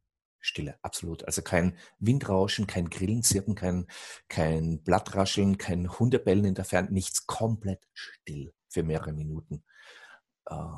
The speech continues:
dann sind wir auf diese Wiese gekommen, ähm, und, äh, der Regisseur hat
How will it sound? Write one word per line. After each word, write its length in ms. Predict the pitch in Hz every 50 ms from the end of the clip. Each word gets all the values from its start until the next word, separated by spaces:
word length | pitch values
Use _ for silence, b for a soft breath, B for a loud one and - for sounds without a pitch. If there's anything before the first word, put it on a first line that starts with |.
| 76 85
dann 100 | 92 87
sind 200 | 82 - 85 80
wir 80 | 78 82
auf 100 | 80 -
diese 300 | - - - - 82 - - - _ -
Wiese 400 | - 85 95 123 170 165 - 143
gekommen, 680 | - 131 - - 117 104 107 113 113 117 117 113 - B B B B B B B B B B B B B B B B B B B B B B B B B B B B _ _ _ _ _ _ -
ähm, 760 | - 90 95 95 92 90 92 92 87 87 90 90 92 - - _ -
und, 720 | 98 90 87 87 85 85 87 - _ - - - - - _ _ _ _ _ _ _ _ -
äh, 240 | - 87 - 76 - - - -
der 180 | - - 95
Regisseur 460 | - 95 - - 104 - - 101 107
hat 220 | 107 101 101 -